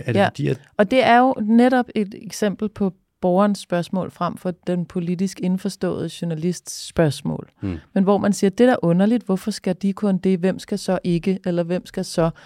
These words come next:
Speaker 1: Ja.
Speaker 2: Altså, at man ligesom hele tiden spørger på sin egen... Fordi det her, det er noget, der kommer til at ramme os alle sammen. Det nytter ikke noget, at vi spørger inde i sådan en,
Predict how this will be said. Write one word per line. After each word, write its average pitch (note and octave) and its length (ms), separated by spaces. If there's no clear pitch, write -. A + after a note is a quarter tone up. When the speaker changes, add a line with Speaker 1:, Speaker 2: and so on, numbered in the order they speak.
Speaker 1:
Ja. G2+ 140
Speaker 2:
Altså, G3 200
at F#3+ 80
man G3 140
ligesom G#3+ 300
hele B3 220
tiden A#3+ 200
spørger - 360
på - 140
sin G#3 280
egen... A3 380
Fordi C#4 340
det C#4+ 120
her, C4+ 180
det B3 140
er A3 140
noget, A3+ 160
der A#3 60
kommer G#3+ 200
til G#3+ 120
at G#3 100
ramme F#3 200
os G3 100
alle F#3+ 180
sammen. - 260
Det A3 100
nytter G#3+ 360
ikke G#3+ 160
noget, G3+ 300
at F#3+ 180
vi G3 80
spørger G3+ 400
inde G#3+ 360
i G#3 80
sådan G3+ 260
en, F#3+ 100